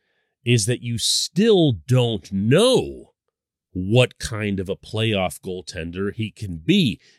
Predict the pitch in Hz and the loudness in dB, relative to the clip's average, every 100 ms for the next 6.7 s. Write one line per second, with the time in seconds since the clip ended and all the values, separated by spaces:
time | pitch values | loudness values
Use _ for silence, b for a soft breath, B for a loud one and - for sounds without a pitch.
0 | _ - 107 120 - 80 - - 151 214 | _ -2 0 0 -2 -4 -2 0 0 0
1 | 214 156 139 107 95 156 135 123 - 78 | 0 -2 0 0 -2 -4 -4 -6 -6 -12
2 | - 123 131 - 90 - 127 101 76 - | -6 -2 -2 -4 -10 -4 -2 -2 -6 2
3 | 202 254 127 80 69 76 190 - b b | 4 6 2 -2 -12 -4 -4 -4 b b
4 | 85 - 95 - 185 208 202 - 165 170 | -12 -8 -8 0 2 2 0 -4 -4 -4
5 | - 170 151 143 123 _ - 82 95 135 | -4 -2 0 -2 -4 _ -8 0 4 6
6 | 165 151 95 78 - - | 6 4 0 -14 -10 -8